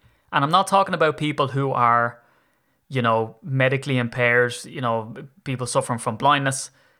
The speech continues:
uh, had eye procedures, sensitive eyes. Yous all got a hard pass. Wearing sunglasses indoors,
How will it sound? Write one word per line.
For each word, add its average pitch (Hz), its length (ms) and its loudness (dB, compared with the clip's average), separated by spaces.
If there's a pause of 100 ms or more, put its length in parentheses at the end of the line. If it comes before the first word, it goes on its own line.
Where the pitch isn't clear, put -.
(140)
uh, 113 280 -2
had 117 260 0
eye 147 220 4
procedures, 131 640 -2 (180)
sensitive 151 520 0
eyes. 117 280 2 (880)
Yous 175 180 2
all 196 140 6
got 185 100 2
a 175 60 4
hard 143 260 4
pass. 117 320 2
Wearing 240 400 2
sunglasses 170 1160 0 (600)
indoors, 170 840 0